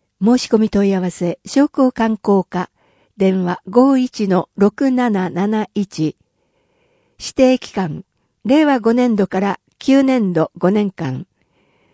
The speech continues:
募集要項配布期間。七月十五日金曜から二十九日金曜。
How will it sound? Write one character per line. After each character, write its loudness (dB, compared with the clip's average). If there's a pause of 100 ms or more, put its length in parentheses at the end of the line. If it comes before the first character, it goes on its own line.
(420)
募 4
集 2
要 0
項 -2
配 -2
布 -2
期 -20
間。 -6 (440)
七 -4
月 -2
十 0
五 2
日 -2
金 -4
曜 2
か -6
ら -2
二 -2
十 2
九 -2
日 -2
金 -2
曜。 -4